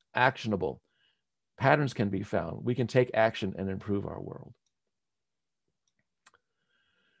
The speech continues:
So data is everywhere. It's a part of everything.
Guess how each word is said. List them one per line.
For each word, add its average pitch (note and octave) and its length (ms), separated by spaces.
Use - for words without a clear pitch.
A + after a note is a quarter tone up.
So F3 120
data B3 340
is C#3+ 160
everywhere. A#2+ 560
It's - 160
a - 60
part E3+ 320
of C3+ 200
everything. G#2 640